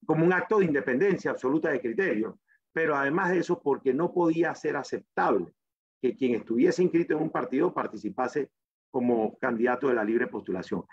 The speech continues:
El Tribunal Electoral acepta esto y crea una distorsión todavía mayor en el, en el proceso este de recolección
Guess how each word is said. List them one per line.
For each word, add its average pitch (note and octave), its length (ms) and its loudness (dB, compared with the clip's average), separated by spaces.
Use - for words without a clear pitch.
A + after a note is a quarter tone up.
El B2+ 100 4
Tribunal E3 320 6
Electoral D3 340 6
acepta D#3 460 4
esto - 460 4
y D3 100 0
crea D#3+ 320 6
una D#3+ 460 4
distorsión D3+ 560 0
todavía C#3+ 440 4
mayor C3 400 2
en B2 240 0
el, G#2 440 -2
en A#2 100 -2
el A2+ 120 2
proceso C3+ 520 0
este C3+ 220 0
de A2+ 320 0
recolección A#2+ 680 -2